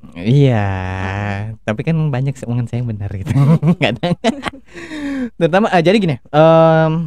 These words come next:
Speaker 1: sebelum saya tutup ya, karena,
Speaker 2: Mm-mm.
Speaker 1: em, apa yang, apa yang saya butuhkan dari Kak Dian, wes dibutuhkan. Nggak, maksudnya informasi yang saya gali ya.
Speaker 2: Iya.
Speaker 1: Eh, I think it's enough, but,
Speaker 2: Mm-mm.
Speaker 1: em,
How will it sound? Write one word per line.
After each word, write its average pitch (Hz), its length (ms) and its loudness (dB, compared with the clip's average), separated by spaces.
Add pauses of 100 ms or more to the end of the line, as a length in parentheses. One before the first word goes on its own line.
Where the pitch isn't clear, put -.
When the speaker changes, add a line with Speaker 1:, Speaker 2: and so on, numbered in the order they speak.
(640)
Speaker 1:
sebelum 151 160 -2
saya 175 160 2
tutup 151 240 -4
ya, 110 220 -2
karena, 123 500 -4
Speaker 2:
Mm-mm. - 80 -14
Speaker 1:
em, 107 320 -6 (1500)
apa 127 300 -4
yang, 117 400 -2
apa - 240 -6
yang 123 160 -2
saya 120 160 -6
butuhkan 117 400 -6
dari 117 160 -2
Kak 107 160 -6
Dian, 110 240 -6
wes 113 160 -4
dibutuhkan. 82 840 -14
Nggak, 90 160 -18
maksudnya 123 260 -4 (220)
informasi 120 460 0
yang 127 120 2
saya 131 120 -4
gali 123 260 2
ya. 95 220 -4
Speaker 2:
Iya. 170 480 -20
Speaker 1:
Eh, - 360 -8
I 110 120 -4
think 143 160 -4
it's 135 160 -4
enough, 110 280 -6
but, 110 440 -6
Speaker 2:
Mm-mm. 185 180 -12
Speaker 1:
em, 117 360 -4